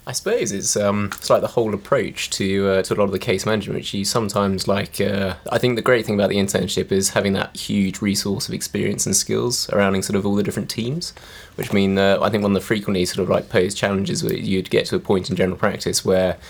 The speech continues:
uh, many things hadn't been done or it had been a long time since someone had done something, and that has not come up recently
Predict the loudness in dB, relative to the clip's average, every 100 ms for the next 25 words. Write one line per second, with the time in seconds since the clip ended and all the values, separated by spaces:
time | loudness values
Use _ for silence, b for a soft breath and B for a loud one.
0 | B B -2 2 4 4 2 2 4 4
1 | 2 -2 0 -2 0 0 2 2 4 2
2 | 2 2 2 0 0 -2 -2 -2 -4 -4
3 | -2 -2 -2 -2 -2 0 0 -2 -2 -6
4 | -6 B B B -2 2 2 0 -4 -4
5 | -4 -6 -6 -6 -6 -10 -10 -8 -6 -6